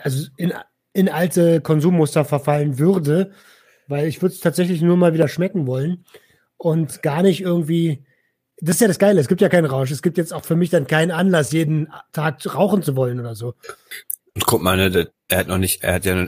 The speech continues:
Speaker 2: er darf ja noch nicht mal wirklich rauchen, so, weißt du, wenn das Vapen ist, dann ist es wirklich nur das Aroma aus irgendwas raus entziehen, finde ich.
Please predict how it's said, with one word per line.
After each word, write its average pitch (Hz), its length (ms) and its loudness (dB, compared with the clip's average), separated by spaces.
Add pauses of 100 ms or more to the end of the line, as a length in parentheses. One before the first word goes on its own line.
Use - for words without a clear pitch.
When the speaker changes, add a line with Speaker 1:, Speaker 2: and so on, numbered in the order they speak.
(120)
Speaker 2:
er 90 100 -2
darf 95 260 -2
ja 101 40 -6
noch 87 120 -4
nicht 85 180 -6
mal 80 260 -4
wirklich 85 520 -4
rauchen, 85 460 -2
so, 73 140 -6
weißt 80 280 0
du, 82 120 -2
wenn 85 120 0
das 87 200 -2
Vapen - 380 -4
ist, 92 260 -4 (420)
dann 87 100 -2
ist 87 120 0
es 92 140 -4
wirklich 101 300 -2
nur 101 100 0
das 101 160 0
Aroma 92 460 0
aus 82 180 -4
irgendwas 82 480 -2
raus 85 240 0
entziehen, 82 540 -6
finde 78 280 -4
ich. - 220 -8